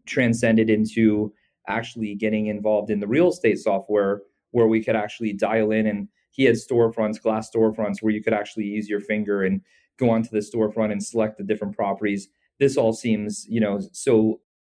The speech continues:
basic now compared to the iPhones and everything, but nineteen ninety-nine, this was super advanced technology. The plasma screens were so heavy, you had to anchor them with concrete to the floor. I mean, it was crazy. So a whole nother world.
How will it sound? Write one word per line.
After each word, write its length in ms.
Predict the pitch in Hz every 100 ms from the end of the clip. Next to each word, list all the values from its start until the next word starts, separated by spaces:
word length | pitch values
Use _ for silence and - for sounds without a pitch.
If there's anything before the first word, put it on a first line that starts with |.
| _
basic 400 | 123 127 117 110
now 300 | 117 120 120
compared 320 | 117 110 113
to 60 | 104
the 100 | 104
iPhones 640 | 101 107 107 104 104 107
and 80 | 107
everything, 340 | 101 104 104
but 120 | 104 - _ _ _
nineteen 440 | - 123 127 - 120
ninety-nine, 540 | 113 110 107 113 104
this 180 | 104 104
was 240 | 104 98 -
super 400 | - 139 120 107
advanced 340 | 101 107 104
technology. 560 | 113 113 107 104 107 107
The 300 | 98 98 - _ _ -
plasma 380 | 139 123 123
screens 360 | 113 - 120 113
were 80 | 113
so 220 | 110 113
heavy, 240 | 120 110
you 180 | 113 110
had 200 | 113 107 -
to 300 | 110 107 104 _ _ _ 120
anchor 260 | 123 123
them 160 | 117 113
with 160 | 107
concrete 520 | - 123 120 120 117 -
to 100 | 101
the 80 |
floor. 500 | 98 107 107 98 85 -
I 60 |
mean, 140 | 110 104
it 80 |
was 140 | 98 95
crazy. 500 | - 101 90 73 -
So 340 | - 117 107
a 140 | 104 107
whole 160 | 147
nother 200 | 131 110
world. 400 | 101 101 92 85